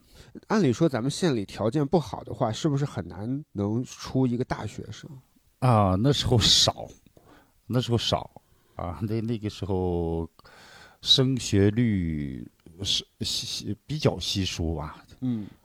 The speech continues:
Speaker 1: 是不是高中生，
Speaker 2: 啊。
Speaker 1: 就好多高中就已经不上？
Speaker 2: 高中也是。啊，当时那个条件还有，有，有，当时有一个中专的这个说法。
Speaker 1: 哦。
Speaker 2: 啊，也有
Speaker 1: 专科。
Speaker 2: 啊，也有极个别的走了专科，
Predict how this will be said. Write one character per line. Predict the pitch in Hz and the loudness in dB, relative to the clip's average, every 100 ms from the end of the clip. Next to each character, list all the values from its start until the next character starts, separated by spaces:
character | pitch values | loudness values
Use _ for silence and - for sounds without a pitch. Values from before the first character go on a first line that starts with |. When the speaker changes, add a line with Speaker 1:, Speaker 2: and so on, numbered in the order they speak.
| _ _ | _ _
Speaker 1:
是 | - | -4
不 | 214 | 0
是 | 160 | 2
高 | 185 196 | 6 6
中 | 175 175 | 6 4
生， | 160 139 | 4 0
Speaker 2:
啊。 | 127 | 0
Speaker 1:
就 | - 120 | 0 0
好 | 110 | 0
多 | 90 110 | 0 0
高 | - 139 | 4 4
中 | 139 127 | 4 -2
就 | 107 95 95 | -2 -4 -4
已 | |
经 | - 101 | -6 -8
不 | 98 | -6
上？ | 95 - | 0 6
Speaker 2:
高 | 127 | 6
中 | 127 135 | 6 4
也 | 113 90 | 4 0
是。 | - - - _ _ _ _ _ | 0 0 -2 _ _ _ _ _
啊， | 87 87 | -6 -2
当 | 120 147 | -2 -2
时 | - 131 | -2 -4
那 | 139 | -4
个 | 104 92 85 | -2 -2 -2
条 | 76 - 95 | -6 -8 -6
件 | 107 - | -2 -2
还 | 95 | -2
有， | 92 87 | -4 -4
有， | 82 87 | -6 -8
有， | 98 90 90 92 87 90 87 | -8 -8 -8 -6 -8 -8 -8
当 | - 120 | -6 -6
时 | - 101 | -4 -4
有 | 82 | -4
一 | 87 | -4
个 | 95 90 85 - | -4 -4 -4 -6
中 | - 139 131 | -6 -6 -2
专 | 127 120 | 0 0
的 | 120 | -2
这 | 90 - 80 | -6 -6 -8
个 | - | -10
说 | - 80 | -10 -8
法。 | 78 - - _ _ - | -8 -12 -20 _ _ -8
Speaker 1:
哦。 | 110 110 101 | -6 -4 -6
Speaker 2:
啊， | 90 87 87 95 | -8 -8 -10 -10
也 | 95 120 | -2 0
有 | 123 90 85 | 2 0 0
Speaker 1:
专 | 117 110 | -2 -2
科。 | 110 - | -6 -6
Speaker 2:
啊， | 98 85 | -4 -4
也 | 107 131 | 0 0
有 | 98 | 0
极 | - | -2
个 | 104 120 | -2 -2
别 | 90 90 | 0 -4
的 | 85 80 78 | -4 -6 -8
走 | - - - | -10 -10 -8
了 | |
专 | 78 101 90 | -2 -2 -2
科， | 85 92 | -6 -8